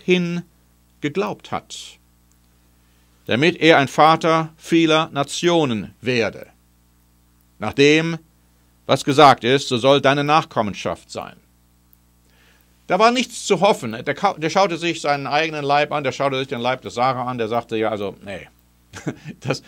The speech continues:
das kann ja nicht mehr passieren, dass jetzt aus unseren Leibern heraus ein Nachkomme gezeugt werden würde.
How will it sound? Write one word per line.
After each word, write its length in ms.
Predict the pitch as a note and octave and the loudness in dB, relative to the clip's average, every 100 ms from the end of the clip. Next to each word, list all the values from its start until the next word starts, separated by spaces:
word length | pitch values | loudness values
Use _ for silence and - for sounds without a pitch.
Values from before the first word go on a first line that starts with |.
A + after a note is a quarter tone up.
| - | -10
das 140 | B2+ | -8
kann 120 | - C3+ | -6 -6
ja 80 | |
nicht 140 | A#2+ - | -8 -10
mehr 100 | A2 | -14
passieren, 420 | - - C#3+ G#2 | -12 -4 -2 -2
dass 140 | G2 | -4
jetzt 160 | - G#2 | -8 -10
aus 140 | F2+ | -10
unseren 560 | - D#3 C#3+ B2 A2+ F2+ - _ _ _ _ _ _ | -8 -6 -2 -2 -4 -8 -16 _ _ _ _ _ _
Leibern 360 | G2 C3+ C#3 A2 | 0 0 0 -4
heraus 460 | A2+ A2+ A#2 A#2 | -4 0 0 -2
ein 260 | G#2+ G#2 G2+ | -8 -10 -12
Nachkomme 500 | G#2 C3+ D3 - A#2 | -6 -6 -6 -10 -10
gezeugt 480 | G2 F#2+ - G#2+ - | -10 -12 -8 -10 -8
werden 300 | F#2+ F2 E2 | -8 -8 -8
würde. 340 | G2 F#2 D#2+ | -6 -6 -6